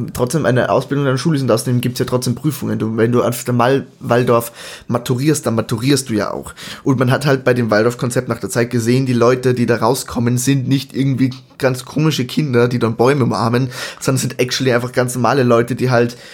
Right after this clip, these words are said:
zwar auf eine andere Art und Weise gelernt haben, aber immer noch auf die glei-, an das gleiche Wissen kommen, beziehungsweise in manchen Teilbereichen, die eben nicht in allen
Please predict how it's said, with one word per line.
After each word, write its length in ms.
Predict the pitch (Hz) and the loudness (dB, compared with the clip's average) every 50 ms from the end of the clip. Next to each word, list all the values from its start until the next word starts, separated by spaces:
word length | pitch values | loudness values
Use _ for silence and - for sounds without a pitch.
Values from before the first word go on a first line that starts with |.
| - - - - | -20 -20 -20 -14
zwar 360 | - - - 131 127 123 - | -10 -4 0 2 2 2 2
auf 120 | 120 120 131 | 0 0 0
eine 180 | 123 123 - | 0 0 0
andere 260 | 127 131 123 - 123 | 0 0 -2 -2 -2
Art 120 | - - - | -2 -2 -4
und 140 | 127 110 - | -6 -4 -2
Weise 560 | 107 107 110 123 123 131 156 160 180 196 185 | 0 0 2 2 2 2 2 2 2 2 -2
gelernt 540 | 170 190 175 156 151 156 160 175 170 170 175 | -2 0 0 2 2 2 2 0 0 -2 0
haben, 280 | 151 151 170 190 175 | 0 0 0 0 0
aber 260 | - 131 131 139 135 | 0 0 2 2 2
immer 160 | 143 151 160 170 | 2 2 2 2
noch 160 | 165 - - | 2 2 0
auf 120 | 123 123 | 0 -4
die 120 | - - 120 | -4 -6 -4
glei-, 280 | - 110 110 107 - | 0 2 2 2 0
an 360 | - 131 135 - - - 120 | -2 -6 -6 -6 -4 0 0
das 200 | 120 113 - - | 0 0 0 0
gleiche 420 | - 117 110 117 120 - 147 127 123 | 2 2 2 2 2 0 0 0 0
Wissen 480 | 151 156 156 - - 123 110 110 - - - | 0 0 0 0 -2 -2 -2 -2 -6 -10 -8
kommen, 420 | - - 117 110 110 113 - 123 - - - - - - | -2 -2 0 0 0 -2 -2 -4 -6 -12 -18 -20 -20 -16
beziehungsweise 320 | - - - 135 127 123 123 | -8 -2 0 2 4 4 4
in 120 | 120 117 | 2 4
manchen 320 | 113 110 117 110 - 123 120 | 4 2 2 2 0 -2 0
Teilbereichen, 640 | 147 131 123 123 127 - 95 98 127 - - 110 | 2 4 4 4 2 2 0 0 -2 -2 -4 -4
die 80 | 107 110 | -4 -2
eben 140 | 117 120 117 | -2 -2 -2
nicht 220 | 117 120 123 - | -2 -4 -4 -6
in 80 | - - | -6 -4
allen 320 | - 120 117 120 123 - | -2 -2 0 -2 -2 -4